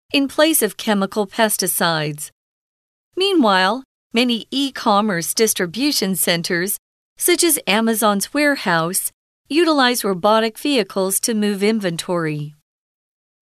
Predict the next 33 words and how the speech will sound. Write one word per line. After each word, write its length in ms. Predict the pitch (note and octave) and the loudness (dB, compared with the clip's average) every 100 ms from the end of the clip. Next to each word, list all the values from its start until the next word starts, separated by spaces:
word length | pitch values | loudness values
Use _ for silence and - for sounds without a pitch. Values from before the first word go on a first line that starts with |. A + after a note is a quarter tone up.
| _ _ _ _ _ - | _ _ _ _ _ -8
Experts 540 | D#4+ E4 - A#3+ A#3 | -6 -6 -6 -6 -6
predict 480 | - F#3 F3 G#3 - | -2 -2 0 0 0
that 100 | F#3 | -4
repetitive, 840 | F3 E3+ - C#4 C#4 C4+ C#4 C4+ - - | -4 -6 -4 -2 0 0 0 -2 -8 -10
tedious 580 | - E4 E4 B3 G3 F#3+ | -4 -2 0 0 0 -2
jobs 460 | - G3 F#3 F#3+ G#3 | 0 2 2 0 -2
like 320 | F3+ E3+ E3 | -2 -4 -4
these 480 | G3+ F3 D#3 D3+ - _ _ _ - | -4 -4 -4 -6 -8 _ _ _ -4
are 80 | C4+ | 0
the 100 | C4+ | 2
ones 320 | C4+ B3+ - | 0 -2 -2
most 240 | B3 - | -2 -2
likely 520 | C4+ C#4 D#4 - G#3+ | 0 0 0 -2 -4
to 120 | G3 A3 | -2 -2
be 160 | G#3 | -2
done 280 | F#3+ G#3 G#3 | 2 2 2
fully 400 | - C#4 B3+ F3+ | -4 0 0 0
by 280 | F3 F3+ - | 0 0 -2
A 220 | F#3+ G#3 A3 | -2 0 2
I 120 | G#3 | 0
in 140 | G#3 | 0
the 100 | E3+ | -4
future. 720 | D#3 A3 G#3+ - F3 D#3 D3 - _ _ _ _ _ _ _ _ | -6 -4 -4 -2 -4 -6 -8 -16 _ _ _ _ _ _ _ _
Those 280 | C4+ F4 G#4 | -4 2 2
that 160 | F#4+ A3 | 2 0
depend 480 | A#3+ - C4+ C4 A#3 | -2 -2 0 2 0
on 140 | F3+ - | -2 -2
analyzing 640 | G#3+ A3+ G#3 F#3 F3+ F3 | 0 2 2 0 -2 -4
data 340 | G3 D4 C4+ | 0 2 2
sets 440 | F#3 - E3+ F3 - | 0 0 0 2 0
to 100 | G#3 | -2
make 240 | F3+ E3+ | -2 -4
predictions, 800 | - F#3 G3+ A#3+ - F3 E3+ E3+ | -6 -4 -2 -2 -2 -4 -4 -8